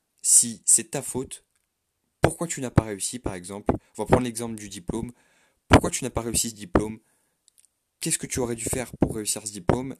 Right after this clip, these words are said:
Est-ce qu'il y a d'autres facteurs externes ? Ça peut être ton environnement, les personnes que tu côtoies, euh, tes habitudes, euh, les rendez-vous obligatoires que tu as, bref, tout ça. Je t'invite à faire, à rassembler tous les éléments qui t'ont,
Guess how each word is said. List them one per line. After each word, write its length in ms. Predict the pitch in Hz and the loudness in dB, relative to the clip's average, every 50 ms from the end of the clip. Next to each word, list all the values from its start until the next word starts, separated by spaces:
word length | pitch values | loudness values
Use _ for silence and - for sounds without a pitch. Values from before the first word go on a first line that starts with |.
| - | -6
Est-ce 160 | - 113 - - | 0 0 0 2
qu'il 120 | - 160 | 2 -2
y 40 | 139 | -2
a 40 | 127 | 0
d'autres 240 | 123 147 143 - | 0 0 0 0
facteurs 400 | - 147 135 - - 143 131 120 - - - | 0 -2 -4 -2 -2 -2 -2 -4 -6 -8 -6
externes ? 600 | 160 165 - - - - 165 147 131 120 101 - _ _ _ _ _ - | -4 0 0 -2 0 -2 -6 -4 -6 -8 -12 -14 _ _ _ _ _ -8
Ça 140 | - 98 95 | -8 -8 -4
peut 120 | - 110 | -2 -2
être 220 | 98 - - - _ _ _ _ - | -2 -4 -6 -20 _ _ _ _ -8
ton 140 | - 117 110 | -6 -4 -4
environnement, 600 | 107 104 110 113 107 110 113 117 127 139 139 _ - _ _ _ _ _ _ _ - - | -6 -6 -6 -8 -6 -6 -6 -6 -6 -6 -8 _ -18 _ _ _ _ _ _ _ -8 -6
les 80 | 107 | -2
personnes 320 | - 113 107 - - 117 107 | -2 -2 -2 -2 -8 -10 -10
que 100 | - 113 | -10 -12
tu 140 | - - | -14 -12
côtoies, 440 | - - 117 - - - 123 127 127 - - _ _ _ - - - _ _ _ _ - | -6 -6 0 2 2 2 2 0 -2 -4 -14 _ _ _ -20 -20 -20 _ _ _ _ -8
euh, 220 | 92 87 98 95 90 | -6 -4 -4 -4 -4
tes 260 | 87 - 110 104 110 | -6 -6 -4 -2 -2
habitudes, 580 | 104 101 107 107 - - 135 135 123 113 104 - _ _ _ _ _ _ _ _ - 101 | -2 -4 -6 -12 -10 -6 -6 -6 -6 -8 -12 -12 _ _ _ _ _ _ _ _ -4 -2
euh, 580 | 101 98 95 95 92 92 90 92 85 85 80 - - - - _ - | 0 0 0 0 -2 -2 -4 -6 -8 -8 -10 -12 -14 -16 -18 _ -12
les 520 | - 98 98 98 95 95 95 92 92 95 | -8 -6 -4 -4 -4 -4 -4 -4 -4 -4
rendez-vous 380 | 98 101 107 107 110 110 110 113 | -4 -4 -6 -8 -6 -4 -6 -6
obligatoires 500 | 110 107 110 110 104 - - 113 - - | -6 -4 -4 -4 -4 -4 -4 -8 -8 -6
que 80 | - | -12
tu 280 | 101 - - - 113 117 | -12 -10 -10 -6 -2 -2
as, 280 | 120 123 127 127 - - | -2 0 -2 -4 -6 -8
bref, 360 | - 101 107 107 104 - - - - | -12 -10 -6 -6 -6 -6 -6 -4 -4
tout 100 | - 117 | -2 -2
ça. 280 | - - 117 127 - _ _ _ _ _ _ _ _ _ _ _ _ _ - - - - - - - _ _ _ _ - | -2 -2 -2 -4 -6 _ _ _ _ _ _ _ _ _ _ _ _ _ -20 -20 -20 -20 -20 -20 -20 _ _ _ _ -12
Je 80 | - | -4
t'invite 380 | - 135 139 156 160 - - - _ - | -2 -2 -2 -2 -4 -8 -10 -12 _ -6
à 80 | 110 - | -4 -4
faire, 320 | - - 131 123 113 113 - _ _ _ _ _ _ _ _ - - | -2 0 0 -2 -2 -4 -16 _ _ _ _ _ _ _ _ -18 -16
à 40 | 87 | -10
rassembler 360 | 95 113 113 - 127 123 117 | -6 0 0 0 0 0 -6
tous 120 | - - 165 | -4 -4 -4
les 120 | 165 151 | -2 -2
éléments 260 | 156 151 147 147 143 | -2 -4 -4 -6 -8
qui 180 | 139 - - - | -8 -10 -16 -10
t'ont, 280 | - 120 107 101 - | -8 -6 -6 -6 -8